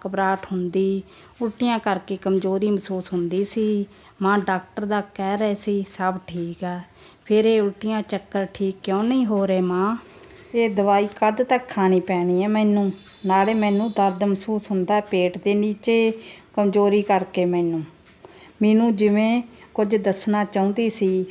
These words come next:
ਪਰ ਉਸ ਨੂੰ ਸ਼ਰਮ ਖਾ ਗਈ। "ਮੀਨੂ, ਮੇਰੀ ਬੱਚੀ, ਸ਼ਰਮਾ ਆਂਟੀ ਸਾਡੇ ਲਈ ਫਰਿਸ਼ਤਾ ਹੈ। ਜੇ ਉਹ ਨਾ ਹੁੰਦੀ ਤਾਂ ਸਾਡੀ ਗਰੀਬੀ ਨਹੀਂ ਚੱਕੀ ਜਾਣੀ ਸੀ। ਧੰਨਵਾਦ ਉਸ ਦੇਵੀ ਦਾ, ਜਿਹਨੇ," ਮਾਂ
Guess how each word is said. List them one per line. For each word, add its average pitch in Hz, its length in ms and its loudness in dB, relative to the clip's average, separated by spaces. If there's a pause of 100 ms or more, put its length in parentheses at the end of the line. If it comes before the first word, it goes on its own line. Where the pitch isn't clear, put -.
(120)
ਪਰ 196 180 2
ਉਸ 190 180 -2
ਨੂੰ 196 140 0
ਸ਼ਰਮ 180 380 -2
ਖਾ 175 300 -2
ਗਈ। 196 380 2 (400)
"ਮੀਨੂ, 202 300 2
ਮੇਰੀ 202 340 2
ਬੱਚੀ, 208 640 -2 (260)
ਸ਼ਰਮਾ 196 460 2
ਆਂਟੀ 202 280 -2
ਸਾਡੇ 185 400 0
ਲਈ 190 120 0
ਫਰਿਸ਼ਤਾ 185 520 -4
ਹੈ। 156 240 -4 (520)
ਜੇ 202 180 4
ਉਹ 202 340 2
ਨਾ 269 180 4
ਹੁੰਦੀ 208 360 2
ਤਾਂ 202 120 -2
ਸਾਡੀ 185 340 0
ਗਰੀਬੀ 185 440 0
ਨਹੀਂ 175 180 4
ਚੱਕੀ 233 380 -4
ਜਾਣੀ 214 380 2
ਸੀ। 208 300 0 (420)
ਧੰਨਵਾਦ 202 560 4
ਉਸ 190 300 -4
ਦੇਵੀ 185 360 2
ਦਾ, 202 320 4 (320)
ਜਿਹਨੇ," 214 320 4
ਮਾਂ 196 500 2